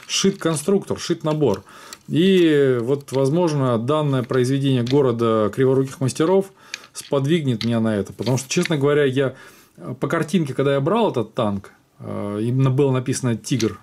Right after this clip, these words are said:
я понимал, что беру очень странное создание. Но вблизи выглядит всё ещё хуже. Так, в первую очередь, э, тут выяснилось, что я был настолько в восторге от данного пепелаца, что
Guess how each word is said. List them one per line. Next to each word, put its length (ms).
я 160
понимал, 440
что 200
беру 240
очень 240
странное 380
создание. 520
Но 480
вблизи 480
выглядит 360
всё 160
ещё 220
хуже. 400
Так, 220
в 60
первую 300
очередь, 320
э, 260
тут 240
выяснилось, 500
что 380
я 160
был 160
настолько 420
в 100
восторге 520
от 100
данного 320
пепелаца, 540
что 400